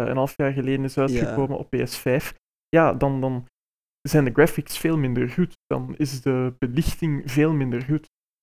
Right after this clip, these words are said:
Speaker 1: Aan
Speaker 2: Ja,
Speaker 1: de
Speaker 2: ja,
Speaker 1: andere
Speaker 2: ja.
Speaker 1: kant zien de vijanden, ziet de art direction, hè, ziet de wereld er wel weer schitterend uit.
Speaker 2: Ja, sowieso. Maar het is inderdaad de belichting, enfin, geen raytracing en al die fancy stuff dat de P S vijf kan.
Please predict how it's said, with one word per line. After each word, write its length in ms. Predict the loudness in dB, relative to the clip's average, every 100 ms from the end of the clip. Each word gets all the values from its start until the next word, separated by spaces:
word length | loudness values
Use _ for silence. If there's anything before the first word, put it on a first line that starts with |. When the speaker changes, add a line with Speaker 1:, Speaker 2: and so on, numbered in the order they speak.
| _
Speaker 1:
Aan 160 | 2 4
Speaker 2:
Ja, 60 | 6
Speaker 1:
de 60 |
Speaker 2:
ja, 60 | 4
Speaker 1:
andere 200 | 4 0
Speaker 2:
ja. 60 |
Speaker 1:
kant 520 | 0 2 2 0 -6 -8
zien 520 | -6 -2 0 0 -4 -12 _ _
de 120 | -2
vijanden, 760 | 4 8 8 6 4 4 2 0
ziet 160 | 0
de 80 | 0
art 320 | 6 6 4 -2
direction, 640 | -2 2 0 -2 -4 -2 0
hè, 240 | -2 -2
ziet 280 | -4 -6 -6 _ _
de 140 | 0 2
wereld 480 | 2 2 0 -4 -10
er 120 | -14 -6
wel 200 | -4 -4
weer 220 | -6 -8 -10
schitterend 1000 | -8 -8 -2 0 0 2 0 0 -4 -8 _ -8
uit. 440 | -6 -8 -14 -18 _ _ _ _ _ _ _ _ _ -10
Speaker 2:
Ja, 380 | -8 -6 -8 -10
sowieso. 500 | -8 -4 -4 -4 -4
Maar 140 | -4 -4
het 80 |
is 100 | 0
inderdaad 400 | 2 4 2 0
de 100 | 0
belichting, 440 | -2 -2 -4 -4 -4 0
enfin, 180 | -2
geen 260 | 0 0 0
raytracing 640 | -2 -2 -2 -4 -2 -4
en 80 | -2
al 120 | 0
die 120 | -2
fancy 380 | -4 -6 -6 -8
stuff 240 | -8 -4 -2
dat 140 | -4
de 80 | -4
P 200 | -4 -4
S 100 | -4
vijf 240 | -6 -6
kan. 220 | -6 -8